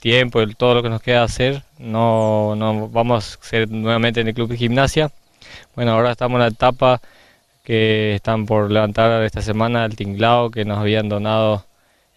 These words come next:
eh, de la parte de la escuela doscientos cincuenta y cuatro. Un tinglao usado, bueno, pusimos chapa nueva y bueno, se, estamos por levantar esta semana. El tinglao está en el terreno que es de, que pertenece al club, que fue donado por mi papá, un terreno de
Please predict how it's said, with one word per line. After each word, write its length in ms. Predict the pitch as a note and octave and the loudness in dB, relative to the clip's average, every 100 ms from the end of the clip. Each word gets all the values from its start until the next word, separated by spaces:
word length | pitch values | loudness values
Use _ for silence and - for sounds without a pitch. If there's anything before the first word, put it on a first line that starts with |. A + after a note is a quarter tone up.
| _ | _
eh, 380 | A2 G#2 G2+ G2+ | -10 -6 -4 -4
de 60 | G2 | -6
la 80 | |
parte 280 | G2 A2 - | -4 -4 -2
de 240 | G#2+ G#2 G2+ | 0 0 0
la 80 | |
escuela 220 | F#2+ A2 A2 | -4 -2 0
doscientos 180 | A2 | 0
cincuenta 340 | A2 G#2 G#2 G2+ | -4 -6 -4 -4
y 40 | |
cuatro. 400 | - A#2 A#2+ C3+ - _ _ _ _ _ _ _ | 0 0 0 -6 -8 _ _ _ _ _ _ _
Un 80 | A2+ | -12
tinglao 380 | G#2 G#2 G#2 A2+ | -4 0 2 2
usado, 400 | G#2 B2+ B2 B2+ | 2 4 4 4
bueno, 160 | A#2 G#2 | 2 -2
pusimos 440 | G#2 A2 A2 G#2+ | -4 -4 -2 -4
chapa 240 | - A2 G#2+ | -4 -4 -2
nueva 360 | G#2+ B2 B2+ | -2 0 0
y 40 | A2+ | -2
bueno, 180 | G#2+ G#2 | -2 -4
se, 120 | G#2+ | -8
estamos 600 | - _ - A2 G#2+ G2 _ _ _ | -12 _ -6 -4 -4 -6 _ _ _
por 140 | G#2+ | -8
levantar 340 | G2+ G2+ G2+ G#2 | -6 -4 -4 -6
esta 180 | G2 - | -8 -14
semana. 360 | G2+ G#2 G2+ F2+ _ _ | -10 -8 -8 -12 _ _
El 140 | B2 | -12
tinglao 400 | A#2+ B2+ C3+ E3+ | -6 0 2 4
está 220 | E3 D#3 D3+ | 2 2 0
en 60 | |
el 100 | D3 | 2
terreno 760 | C3+ C3 D3 D3 C#3+ C#3 C3 B2 | 2 4 4 2 4 4 2 0
que 180 | B2+ B2+ | 0 2
es 60 | C3 | 2
de, 240 | B2+ B2 | 2 0
que 80 | A#2+ | 0
pertenece 420 | A#2+ A#2+ C3 C#3 | 0 0 2 2
al 80 | C3 | 0
club, 240 | C#3 D#3 - | 0 -2 -2
que 160 | C3+ A2 | -2 -2
fue 240 | - A#2+ | 0 0
donado 380 | A#2+ A#2+ B2+ B2 | 2 2 2 2
por 160 | A#2+ | 0
mi 180 | A#2+ A#2+ | 0 0
papá, 460 | A#2 A2+ B2+ C3 B2+ | 0 4 4 4 -2
un 460 | B2+ A#2 A2+ A2 G#2+ | -8 -4 -4 -4 -4
terreno 460 | A2 A2+ A#2 A#2 | -2 0 0 0
de 240 | A2 G#2+ | 2 0